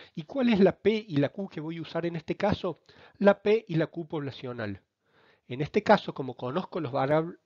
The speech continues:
los parámetros poblacionales, no voy a utilizar, como cuando hacía estimación por intervalo,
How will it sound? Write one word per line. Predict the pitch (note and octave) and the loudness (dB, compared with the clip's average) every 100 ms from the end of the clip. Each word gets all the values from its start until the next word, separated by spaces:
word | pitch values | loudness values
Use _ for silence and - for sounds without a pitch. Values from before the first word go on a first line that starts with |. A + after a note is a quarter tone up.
| _ | _
los | C3 B2 - _ | -4 -4 -12 _
parámetros | - B2+ D3 E3+ D3 A#2+ | -2 2 2 0 -6 -12
poblacionales, | _ G3+ G#3 F#3 - F3+ F3 C3 D3 - - - - _ | _ 2 2 0 0 0 2 2 0 -4 -20 -20 -20 _
no | E3+ G3 A3 | -8 -2 0
voy | G#3+ A3 | 0 -2
a | |
utilizar, | G3+ - D#3 D3 D3+ G#3+ G3 | -4 -6 -4 -2 2 2 2
como | D3+ | -2
cuando | C3+ B2+ B2 | -8 -8 -8
hacía | - D#3+ | -4 -4
estimación | - C#3 C3 - D#3+ | -4 -8 -6 -4 -6
por | D3+ C#3 | -4 -6
intervalo, | C#3 C#3 D3 E3+ C#3 | -4 -2 4 4 4